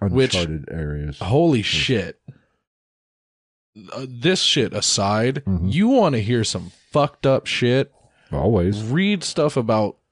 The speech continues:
Speaker 1: from search and rescue people. They have some of the most fucked stories just because of what they do.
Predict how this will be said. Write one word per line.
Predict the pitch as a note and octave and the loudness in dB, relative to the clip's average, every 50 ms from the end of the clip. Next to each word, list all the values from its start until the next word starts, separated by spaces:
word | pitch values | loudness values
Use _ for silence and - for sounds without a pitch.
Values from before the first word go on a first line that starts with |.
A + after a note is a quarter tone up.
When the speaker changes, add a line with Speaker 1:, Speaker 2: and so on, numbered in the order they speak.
| _ _ _ _ _ - | _ _ _ _ _ -14
Speaker 1:
from | - - A#2+ G#2+ | -8 -6 -4 -2
search | - - B2 A#2 A2 - | -2 0 0 0 0 -2
and | A2 G2+ | -2 -2
rescue | G2+ G2+ - - - F#2 | -2 -2 -2 -4 -6 -8
people. | E2+ - F2+ E2+ - - E2 - - _ _ _ _ _ _ _ _ _ _ _ _ _ _ _ _ _ - | -8 -10 -12 -12 -12 -12 -14 -14 -16 _ _ _ _ _ _ _ _ _ _ _ _ _ _ _ _ _ -12
They | A2+ A2+ B2+ D3 D3 D#3 D#3 | -6 0 2 2 2 2 2
have | C#3 B2+ C3+ C3 B2 A2 F#2+ | 0 0 0 0 0 0 -2
some | - C#3+ C3+ C3 B2+ | -2 -2 0 0 -2
of | A#2 G2+ | -4 -4
the | G#2 A#2 A#2 A#2 | -2 -2 0 0
most | A#2 A2+ G2+ G2 - - - - | 0 -2 -2 -4 -6 -8 -14 -20
fucked | - - - - - - D#3 C#3+ C3 C3 - - - - - | -20 -20 -20 -14 -4 0 2 2 2 2 -2 -4 -14 -10 -8
stories | - - - - G#2+ G#2+ G#2 G2 F#2+ F#2 | -6 -4 -2 0 0 2 2 0 0 -2
just | - A#2 G#2+ - | -2 -4 -2 -2
because | A2+ - A2+ G2+ | -2 -2 0 -2
of | G#2 G2 | 0 -2
what | G2 - | -2 -2
they | - E2+ | -4 -6
do. | E2 E2+ C#2 B1+ - | -8 -8 -12 -12 -14